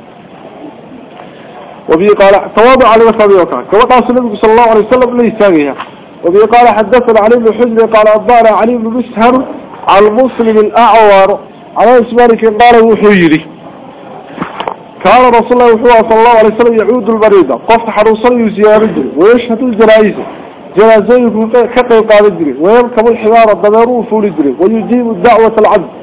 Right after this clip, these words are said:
الضوء مرخ ويهر اسكت قف حرو ويهر جري. وكان وحا يوم بني قريظة مالك بني قريظة على حمار الضمير فوشرا مخطور لقو، آه، وحاول يقرودي، آه، بحبل حرك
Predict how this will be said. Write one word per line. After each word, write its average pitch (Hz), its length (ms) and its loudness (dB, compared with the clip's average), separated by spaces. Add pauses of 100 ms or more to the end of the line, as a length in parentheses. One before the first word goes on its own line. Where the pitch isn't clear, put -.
(420)
الضوء 240 380 0
مرخ 233 220 0
ويهر 208 480 2
اسكت 214 380 0
قف 220 280 0 (120)
حرو 202 440 0
ويهر 220 300 2
جري. 160 300 0 (560)
وكان 226 360 0
وحا 226 200 0 (120)
يوم 233 240 2
بني 214 140 2
قريظة 220 480 2
مالك 226 300 0
بني 226 160 0
قريظة 202 300 0
على 202 220 0
حمار 226 280 0
الضمير 214 560 0
فوشرا 175 460 0 (260)
مخطور 196 800 0 (340)
لقو، 214 400 0
آه، 202 200 4
وحاول 202 440 2
يقرودي، 180 680 2 (2750)
آه، 196 180 4
بحبل 214 600 -2
حرك 226 300 0